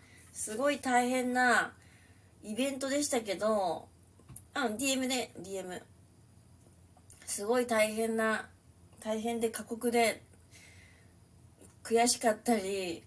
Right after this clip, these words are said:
もう悔し、悔し涙したりとか、嫌な思いしたりとか、みんながね、前には投げなくて、あいつ応援しようとかね。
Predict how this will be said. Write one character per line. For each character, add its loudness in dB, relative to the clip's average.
も -10
う -8
悔 6
し、 -2
悔 0
し 0
涙 2
し -2
た -2
り -10
と -6
か、 -4
嫌 6
な 0
思 -6
い -4
し -6
た 0
り -2
と -6
か、 -4
み -8
ん -8
な -4
が -2
ね、 -6
前 -2
に -2
は -2
投 -6
げ -4
な -2
く -14
て、 -2
あ 0
い 0
つ -6
応 -2
援 -4
し 0
よ 0
う -6
と -12
か -12
ね。 -14